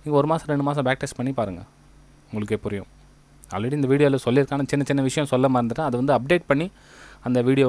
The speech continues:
உங்களுக்கு ம-, உங்களுக்கு போட்டுட்ருக்கேன். இது நம்ம தொடர்ந்து இந்த ஒரு நாளைக்கு பத்து வீடியோ, அஞ்சு வீடியோ போட்டுட்டே இருந்தாலும்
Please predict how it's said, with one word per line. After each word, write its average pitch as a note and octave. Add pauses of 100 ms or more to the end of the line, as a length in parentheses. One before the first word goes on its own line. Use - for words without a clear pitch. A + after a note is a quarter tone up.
உங்களுக்கு A2+ (680)
ம-, A#2
உங்களுக்கு A#2
போட்டுட்ருக்கேன். G#2
இது B2+ (140)
நம்ம C3 (220)
தொடர்ந்து D3
இந்த C#3+
ஒரு C3+
நாளைக்கு C#3
பத்து B2+
வீடியோ, C3+
அஞ்சு B2
வீடியோ C3
போட்டுட்டே B2+
இருந்தாலும் A#2